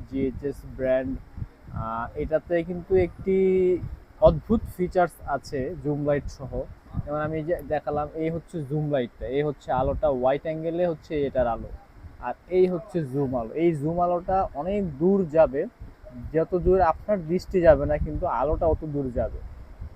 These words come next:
এই জুম আলোটা আপনি, আহ, যখন জুম করলেন, এই যে যেমন দেখেন আমি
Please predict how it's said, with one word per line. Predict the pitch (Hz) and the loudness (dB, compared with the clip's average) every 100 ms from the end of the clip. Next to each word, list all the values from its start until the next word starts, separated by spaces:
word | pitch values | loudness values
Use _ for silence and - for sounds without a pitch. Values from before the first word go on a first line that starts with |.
| - - | -16 2
এই | 185 190 | 4 4
জুম | 165 190 196 | 4 4 4
আলোটা | 196 196 214 214 226 220 190 | 2 2 6 6 6 4 0
আপনি, | 180 190 190 190 190 | -4 -6 -4 -4 -6
আহ, | - - - - - 143 139 | -10 -16 -16 -20 -10 -6 -2
যখন | 143 156 165 | -2 -2 -2
জুম | 139 180 175 | 0 0 2
করলেন, | 156 131 139 | 2 2 0
এই | |
যে | 139 | -2
যেমন | 139 143 147 | -2 -4 -4
দেখেন | 143 139 143 | -4 -4 -6
আমি | 143 151 | -8 -10